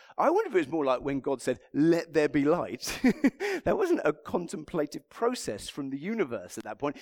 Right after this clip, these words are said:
It was, as I speak, it happens. I think God was saying, "Be still. You are being stilled now. This is what's happening to you, and I'm gonna show you something." That it's not about your endeavour.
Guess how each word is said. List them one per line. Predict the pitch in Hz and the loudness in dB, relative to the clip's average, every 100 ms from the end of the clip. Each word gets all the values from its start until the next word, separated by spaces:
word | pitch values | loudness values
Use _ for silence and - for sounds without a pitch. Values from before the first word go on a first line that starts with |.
| - | -2
It | |
was, | 156 139 - | 0 0 -4
as | 190 214 | -4 0
I | 214 | -2
speak, | - - 165 - | -2 -4 -4 -4
it | 135 | -6
happens. | 175 - 101 104 - - - | -6 -6 -8 -10 -18 -20 -6
I | 151 294 | -2 0
think | 302 - | -2 -2
God | 139 | -4
was | 127 | -2
saying, | 131 - _ | -6 -8 _
"Be | 170 165 | -8 -6
still. | - 123 - | -2 -2 -2
You | 135 156 214 208 | -12 -10 -2 2
are | 190 | 2
being | 185 185 180 | 0 -4 -4
stilled | - 202 208 143 | -2 0 0 -2
now. | 120 101 85 73 | -4 -10 -12 -12
This | 156 175 | -8 -6
is | 208 | -2
what's | 208 - | -2 -2
happening | 220 262 190 151 110 | -2 -2 -2 -4 -4
to | 131 | -8
you, | 92 131 175 - _ _ _ _ | -6 -4 -4 -8 _ _ _ _
and | 139 160 | -6 -2
I'm | 190 185 | -4 -4
gonna | 170 170 | -4 -4
show | - - 185 | -6 -2 -2
you | 165 123 | -2 -8
something." | - 101 85 _ 76 76 _ _ _ _ _ | -8 -14 -16 _ -20 -20 _ _ _ _ _
That | 170 | -4
it's | 196 - | -4 -6
not | 202 220 302 330 | -4 -2 0 0
about | 165 165 247 240 143 156 | -2 -2 0 0 0 -2
your | 160 175 175 | -2 0 0
endeavour. | 147 139 113 180 220 131 92 131 | -4 -6 -4 -4 -2 -4 -6 -6